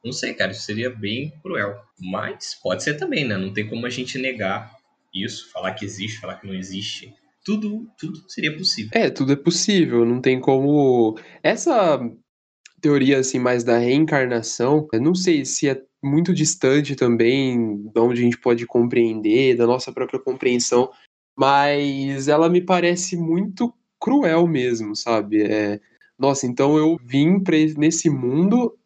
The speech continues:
Speaker 2: óbvio, ela tá completamente ligada à ideia de destino, né, que a gente já discutiu aqui. Sabe, eu vim pra esse mundo pra sofrer, porque numa vida passada eu fiz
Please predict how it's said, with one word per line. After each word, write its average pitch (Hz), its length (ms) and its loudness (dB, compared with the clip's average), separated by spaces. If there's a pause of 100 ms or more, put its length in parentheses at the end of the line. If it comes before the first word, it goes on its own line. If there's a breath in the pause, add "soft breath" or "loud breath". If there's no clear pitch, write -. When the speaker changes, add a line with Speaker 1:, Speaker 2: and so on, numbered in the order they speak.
(180)
Speaker 2:
óbvio, 135 280 2
ela 135 100 4
tá 156 160 -2
completamente 175 880 0
ligada 135 260 2
à 156 40 6
ideia 143 240 2
de 135 120 -4
destino, 131 520 0
né, 113 160 4
que 113 80 -6
a 113 40 2
gente 113 100 -2
já 117 80 6
discutiu 127 380 0
aqui. 131 300 2 (140 loud breath)
Sabe, 160 280 0
eu 143 60 0
vim 151 240 0
pra 190 120 2
esse 185 260 0
mundo 170 500 0
pra 190 160 2
sofrer, 185 720 2
porque 185 260 0
numa 185 260 4
vida 180 300 0
passada 190 1200 0
eu 160 560 2 (140)
fiz 175 200 2